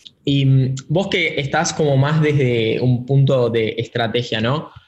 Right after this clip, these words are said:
¿Cómo crees que es el equipo ideal que necesitas para crear estos contenidos? Tanto para la planificación, la ejecución y la,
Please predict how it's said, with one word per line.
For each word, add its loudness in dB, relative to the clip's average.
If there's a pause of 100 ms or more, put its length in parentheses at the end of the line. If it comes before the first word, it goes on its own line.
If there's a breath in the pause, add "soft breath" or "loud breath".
(180 loud breath)
¿Cómo 2
crees -2
que -2
es -2
el 2
equipo 0
ideal 0
que -4
necesitas -2
para -2
crear 0
estos -2
contenidos? 0
Tanto 2
para -2
la -4
planificación, -2
la -4
ejecución -2
y 0
la, -2